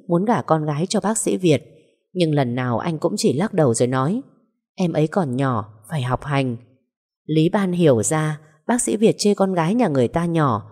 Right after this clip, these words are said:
còn ít tuổi chưa xứng với anh. Nó luôn mong một ngày nào đó mình sẽ lớn, sẽ trở thành thiếu nữ. Bác sĩ Việt cũng sẽ không nhìn nó như một đứa trẻ con nữa. Vào năm Lý Ban mười lăm tuổi,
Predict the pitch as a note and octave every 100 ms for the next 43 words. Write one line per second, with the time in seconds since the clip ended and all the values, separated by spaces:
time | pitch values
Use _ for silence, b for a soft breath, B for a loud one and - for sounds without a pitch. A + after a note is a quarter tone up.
0 | - - D3+ - B3+ - E3+ C3+ G#2 F3+
1 | D#3 - D3+ F#3 G#3+ - F3 D#3+ - _
2 | _ _ _ _ _ _ _ _ _ b
3 | b F3 D#3 D3 G#3 F3 E3 D#3 C3+ C#3
4 | B2 B2+ A#2+ A#2 C3 F3+ C4+ b - D#3+
5 | C#3 B2 - - G3+ E3+ G#3+ C#4+ - -
6 | F3+ - A3+ C3 C3+ B2 A2+ D3 F3+ F#3+
7 | F3 C#4+ - - b b - G#3+ - F#3+
8 | G3 F3 - D#3+ F#3+ D#3+ - G#3 F3 C#3+
9 | A#2 B2+ D#3+ C4+ G3+ F#3 C3+ - D#3 G#3+
10 | G#3+ C3 D#3 D#3+ D#3 D#3+ B3 C#4+ - _
11 | _ _ _ _ - D#3 C3 D#3+ E3+ D#3
12 | D#3 G#3+ G3 C#3 C#3 F3+ F3 D#3 A#2